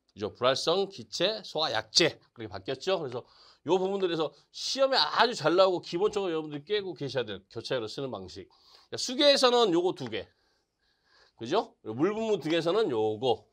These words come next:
요렇게 이해를 좀 하시면 될 것 같습니다. 그래서 그런 방식이 무슨 회로 방식? 교차 회로 방식. 그래서 이 교차 회로는 감지기 에이비 회로에 의해서 어떻게 설비가 동작하는 방식이다라고 보시면 될 것 같아요. 그래서 요런 자동식에는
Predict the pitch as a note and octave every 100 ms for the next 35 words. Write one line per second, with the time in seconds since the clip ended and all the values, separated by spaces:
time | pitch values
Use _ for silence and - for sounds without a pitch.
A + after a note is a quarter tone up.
0 | - _ _ G2+ A#2 E3+ G#2+ G#2+ A2 G#2+
1 | G2+ C#3+ D3 A#2 G2 G2 - G2 - A2
2 | G2+ F#2 F#2+ _ _ - - _ - G3+
3 | G3+ F#3+ F#3+ E3+ E3+ G3 F#3 F3 E3+ E3
4 | A3 - B2+ B2+ - F3+ F3+ F3 F3 E3+
5 | E3 C#3+ D3+ C#3+ D#3+ G3 F#3 F3+ E3 E3
6 | F3 E3+ E3 - - - _ F#2+ D3 F#3
7 | F#3 F#3 F#3+ F3+ D3 D3 C#3+ D3+ A3+ C4+
8 | - - - _ - A#2 - G#3 A3 G#3+
9 | G3 B2 C3 E3 E3 F3 E3 D3 D3 D3+
10 | C#3+ C#3+ B2 A#2 G2+ A#2 B2+ G#2 F#2+ G#2
11 | - - - - F2 E2 _ _ _ -
12 | C3+ B2+ - - - F#3+ - D3+ G3+ A3+
13 | G#3 G3+ G3+ G#3 F#3+